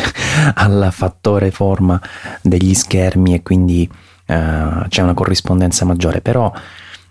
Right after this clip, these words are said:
mm, la cosa evidente è proprio questo spazio in più, cioè è molto più, più ampio, si vede immediatamente. Curioso anche che, eh, la superficie sia bianca, non me ne ero accorto dalle prime fotografie,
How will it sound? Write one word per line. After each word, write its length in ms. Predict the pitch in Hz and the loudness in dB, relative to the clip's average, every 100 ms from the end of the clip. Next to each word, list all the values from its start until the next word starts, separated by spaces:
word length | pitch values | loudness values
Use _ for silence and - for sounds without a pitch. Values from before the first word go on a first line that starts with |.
| - | -6
mm, 680 | - 90 87 87 87 85 85 | 0 2 2 2 0 0 -2
la 120 | 90 92 | -2 -2
cosa 240 | 98 92 | 0 0
evidente 420 | 92 101 117 104 | 2 2 2 0
è 20 | |
proprio 300 | - 101 101 | -2 0 0
questo 480 | 95 - - - 90 | 0 0 -2 0 0
spazio 580 | - - 92 90 - 95 | 0 -2 -4 -2 0 0
in 140 | 92 | 0
più, 260 | - 90 87 | 0 -2 -2
cioè 360 | 95 87 85 90 | -4 -2 -2 -2
è 40 | |
molto 340 | 90 101 107 92 | 0 0 0 -4
più, 580 | - 92 87 85 85 85 | 0 0 2 2 0 0
più 140 | 92 | 0
ampio, 380 | 87 82 82 90 | 0 0 -4 -4
si 160 | - 87 | -2 -2
vede 340 | 85 85 85 - - - | 0 0 -2 -8 -18 0
immediatamente. 920 | 101 98 92 90 98 87 82 80 87 | 2 4 2 0 2 2 0 0 -2
Curioso 380 | - 151 170 139 | 2 2 4 4
anche 280 | 147 160 110 | 2 2 0
che, 200 | 101 95 - - - - | 2 0 -4 -20 -20 -10
eh, 200 | 92 90 | -2 0
la 100 | 90 | 0
superficie 460 | 95 110 - 143 131 | 0 0 0 2 0
sia 220 | - 90 | 0 -2
bianca, 480 | 101 87 78 80 85 | 0 0 0 -2 0
non 120 | 87 | 2
me 100 | 113 | 2
ne 60 | 120 | 2
ero 100 | 87 | 0
accorto 380 | - 87 87 - | -2 -4 -4 -4
dalle 240 | 82 82 | -2 -2
prime 220 | - 85 | 0 -2
fotografie, 760 | 85 - 92 90 90 92 82 80 | 0 -4 -2 -2 0 0 0 -2